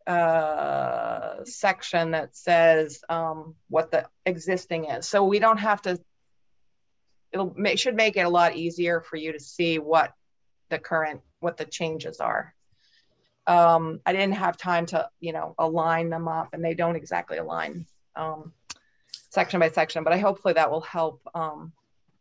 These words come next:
you to see, us all to see what we're doing.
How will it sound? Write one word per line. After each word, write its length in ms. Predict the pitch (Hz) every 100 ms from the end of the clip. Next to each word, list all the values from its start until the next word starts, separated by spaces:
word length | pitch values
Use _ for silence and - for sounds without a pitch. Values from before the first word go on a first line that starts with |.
| _ _
you 160 | 165 160
to 100 | 160
see, 720 | - - 175 160 156 156 160 -
us 180 | 147 151
all 240 | 151 156
to 120 | - -
see 240 | - 151
what 140 | 151
we're 120 | - 147
doing. 320 | - 62